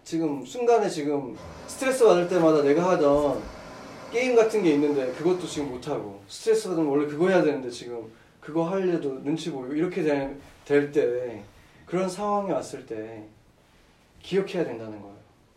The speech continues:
바로 이런 부분은 어떻게 보면 육체적으로 내가 결단을 하고 가는 거예요. 제가 전도할 때 결단하고 나가는 것처럼 내가 그곳에서는 그런 것들을 다 안 하겠지만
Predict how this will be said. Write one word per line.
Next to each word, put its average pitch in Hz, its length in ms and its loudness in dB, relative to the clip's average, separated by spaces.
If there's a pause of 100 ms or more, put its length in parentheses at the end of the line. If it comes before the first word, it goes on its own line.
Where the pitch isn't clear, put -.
(460)
바로 170 280 2
이런 220 320 6
부분은 139 640 -6 (1300)
어떻게 202 300 2
보면 151 480 2
육체적으로 170 500 0
내가 147 180 4
결단을 180 600 2
하고 196 160 -4
가는 117 300 -12
거예요. 104 160 -14 (800)
제가 151 220 2
전도할 180 500 4
때 170 100 -2
결단하고 170 480 2
나가는 143 340 2
것처럼 143 500 -4 (600)
내가 196 240 8
그곳에서는 214 840 4 (440)
그런 214 180 10
것들을 214 340 8
다 165 360 6
안 151 120 4
하겠지만 160 600 4